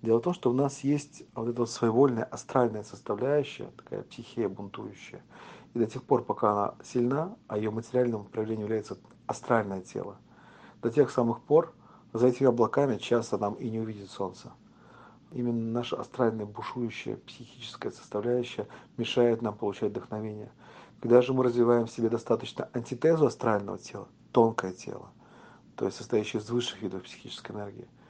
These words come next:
развиваем в себе таким образом ещё и сокровенную волю к мышлению, то тонкое тело начинает побеждать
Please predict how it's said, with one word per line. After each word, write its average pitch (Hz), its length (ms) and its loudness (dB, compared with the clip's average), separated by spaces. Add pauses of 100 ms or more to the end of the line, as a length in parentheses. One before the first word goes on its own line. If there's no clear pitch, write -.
(840)
развиваем 120 520 4
в - 80 -20
себе 123 180 -2
таким 113 240 -2
образом 113 360 0
ещё 113 240 0
и - 20 2
сокровенную 113 560 0
волю 107 360 4 (240)
к - 100 -14
мышлению, 101 520 -8 (720)
то 113 560 2 (640)
тонкое 147 340 6
тело 120 300 4
начинает 117 420 0
побеждать 120 540 4